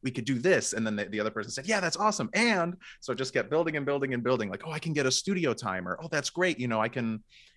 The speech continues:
you know, we could do this. We could do a read through with so-and-so." And it just really was off to the races with all the knowledge that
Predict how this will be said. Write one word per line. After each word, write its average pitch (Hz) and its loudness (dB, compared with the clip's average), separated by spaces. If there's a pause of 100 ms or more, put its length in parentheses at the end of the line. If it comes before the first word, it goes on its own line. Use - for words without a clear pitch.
(100)
you 123 -4
know, 110 0
we 120 0
could 123 -4
do 131 -2
this. 156 -2
We 113 -2
could 120 -4
do 117 4
a 110 4
read 131 -2
through 113 0
with 101 -2
so-and-so." 131 0
And 90 -6 (260)
it 110 -4
just 104 -6
really 110 0
was 92 -2
off 85 -8
to - -10
the 87 -6
races 90 -4
with 90 -8
all 87 -4
the 87 -8
knowledge 90 -8
that 85 -8